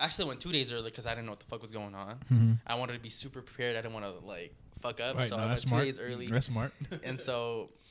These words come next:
Speaker 1: I went a day ahead. I, w-, I was recording on the sixteenth of February, but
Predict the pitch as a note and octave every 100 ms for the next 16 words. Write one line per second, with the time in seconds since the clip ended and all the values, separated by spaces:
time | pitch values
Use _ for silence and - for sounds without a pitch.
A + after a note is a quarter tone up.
0 | - - C#3+ D3+ D3+ D3 D3 C3+ D3 D#3
1 | A#2+ C3 C#3+ B2+ G#2+ - B2 C3+ D3+ B2
2 | D3 D3 C#3+ - D#3+ C#3+ C3+ A#2+ A#2+ -
3 | - E3+ - - D#3+ D3+ A2+ B2 A#2 A#2
4 | A2 G#2+ A2 A2 _ - _ _ _ _
5 | - - - B2 A#2 A#2